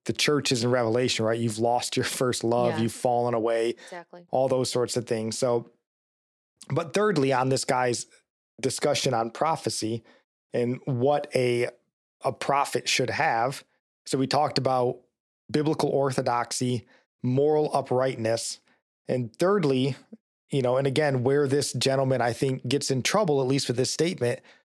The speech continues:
Speaker 1: your prophecy must be one hundred percent true at all times. Um, Deuteronomy chapter eighteen, verse twenty through twenty-two makes this clear.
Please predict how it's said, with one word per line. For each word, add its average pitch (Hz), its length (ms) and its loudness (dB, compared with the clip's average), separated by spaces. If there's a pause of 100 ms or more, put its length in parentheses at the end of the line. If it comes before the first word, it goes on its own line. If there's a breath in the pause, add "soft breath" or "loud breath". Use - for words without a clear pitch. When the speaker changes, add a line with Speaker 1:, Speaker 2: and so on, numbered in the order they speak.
(240)
Speaker 1:
your 143 140 2
prophecy 151 840 0
must 131 600 0
be 131 380 2
one 127 340 2
hundred 160 420 0
percent 135 460 -2
true 123 560 2
at 131 160 0
all 127 340 0
times. 113 600 -4 (640 soft breath)
Um, 120 260 -2
Deuteronomy 143 720 2
chapter 135 320 0
eighteen, 143 600 0
verse 127 260 0
twenty 135 400 0
through 127 180 -2
twenty-two 160 760 0 (380 loud breath)
makes 131 280 0
this 143 200 0
clear. 113 480 -2